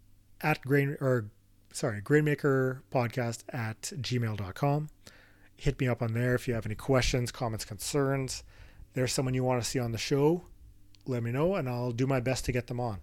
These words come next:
Uh, Apple Podcasts, up on there. Spotify Podcasts. If there is a different podcast, um, distribution that you want me on,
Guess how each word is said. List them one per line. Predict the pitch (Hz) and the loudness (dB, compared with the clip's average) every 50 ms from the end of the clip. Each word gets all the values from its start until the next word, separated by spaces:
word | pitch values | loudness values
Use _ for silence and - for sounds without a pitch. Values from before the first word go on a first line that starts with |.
| - - - - - - - - - - - - | -14 -20 -20 -20 -20 -20 -20 -20 -20 -18 -14 -12
Uh, | 95 92 - - | -10 -10 -10 -8
Apple | - 123 120 - 131 120 | -6 -6 -2 -2 -2 -2
Podcasts, | - - 127 127 135 - - 151 147 151 143 - - - - 392 - - - | 0 0 0 0 2 4 4 4 4 2 0 -4 -8 -10 -14 -14 -16 -14 -8
up | - 131 - | -8 -4 -2
on | 131 117 117 | -2 0 0
there. | 127 135 135 143 | 0 0 0 -2
Spotify | - - - - - - - 160 156 151 - - 147 135 131 | -2 -4 -8 -10 -8 -6 -2 -2 -2 -2 0 0 0 0 2
Podcasts. | - 147 135 131 127 - - 139 131 131 120 - - - - - - - - - - - - | 2 2 2 2 2 2 2 2 2 0 -2 -4 -8 -10 -12 -18 -20 -20 -20 -20 -20 -14 -8
If | - 131 - | -8 -8 -4
there | - 127 117 117 131 143 | -2 -2 -2 -2 -2 -4
is | 127 123 123 123 127 127 127 123 120 - - - - - - - - - - - | -4 -2 -2 0 0 0 -2 -2 -4 -4 -6 -8 -12 -20 -20 -20 -20 -20 -18 -14
a | - | -4
different | 139 175 175 - 175 165 | -4 -2 0 0 -2 -2
podcast, | - 175 175 170 165 156 - 170 165 156 - - - - - - - - - - - | 0 0 0 0 0 2 2 2 2 2 0 -4 -8 -12 -12 -12 -12 -12 -12 -8 -4
um, | 123 123 127 123 127 127 127 131 131 127 123 120 - - - - - - | -2 -2 0 -2 -2 -2 -4 -4 -6 -8 -10 -12 -16 -20 -20 -20 -16 -8
distribution | 131 135 - - 160 147 135 147 160 151 - 160 156 | -4 -2 0 2 2 2 4 2 2 0 -2 -4 -4
that | 147 139 131 | -4 -2 2
you | 135 135 | 4 4
want | 143 139 139 | 4 4 4
me | 139 | 2
on, | 139 143 147 151 | 2 2 0 -2